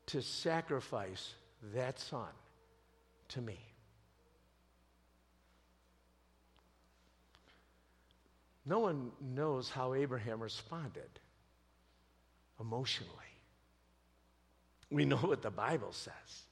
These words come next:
is that he listened to God. But can, can you imagine? You're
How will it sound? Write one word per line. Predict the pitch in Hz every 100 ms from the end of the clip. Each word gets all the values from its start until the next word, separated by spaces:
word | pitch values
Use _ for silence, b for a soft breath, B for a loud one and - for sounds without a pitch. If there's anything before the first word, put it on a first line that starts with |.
| - _ _ _ _ _ _ _ _ _ _ _ -
is | 123
that | 131
he | 120 117
listened | 113 120 175 - 175 - - - - _ _ _
to | -
God. | 117 143 175 - - - - - _ _ _ _ _ _ _ _ _ _ _ _ b b b b b
But | 233 214 - - b b -
can, | 220 214 - - -
can | 214
you | 190 277
imagine? | 156 123 - - 240 247 - - _ _ _ _ _ _ _ _ - b b b - - 147 - - b b b -
You're | 466